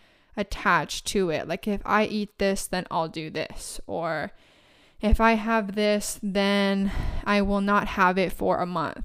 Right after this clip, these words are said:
Like, just have it, enjoy it, and then, you know, move on and be okay with it and just let it be, as opposed to, you know, constantly feeling like you have to restrict yourself. So that's,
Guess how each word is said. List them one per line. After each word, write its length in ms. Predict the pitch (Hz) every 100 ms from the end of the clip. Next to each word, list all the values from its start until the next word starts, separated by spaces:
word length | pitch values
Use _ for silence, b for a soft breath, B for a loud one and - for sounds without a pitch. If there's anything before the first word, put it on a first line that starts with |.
| -
Like, 280 | 104 - - b b b
just 220 | - 320
have 280 | - 240 247
it, 200 | 262 262
enjoy 420 | 220 220 202 196
it, 300 | 208 226 240
and 220 | - 214 220
then, 280 | 226 233 233
you 100 | 269
know, 100 | 269
move 220 | 285 285
on 220 | 330 214
and 460 | 185 180 156 85 202
be 160 | 226
okay 300 | 240 - 214
with 180 | 226 240
it 180 | 285 285
and 420 | 208 202 202 202 b b b b b b b -
just 260 | - 220 -
let 200 | 202 202
it 180 | 208 196
be, 240 | 180 165
as 180 | 147 196
opposed 540 | 185 - 185 180 -
to, 680 | - 190 175 175 165 160 202 - - - _
you 140 | 214 185
know, 140 | 156
constantly 760 | - 180 175 - 180 180 165 196
feeling 280 | - 180 165
like 160 | -
you 80 | 208
have 200 | 214 -
to 100 | -
restrict 400 | 214 - - -
yourself. 480 | 208 - - - -
So 300 | - - - B B B B B B _ -
that's, 500 | - 254 277 - -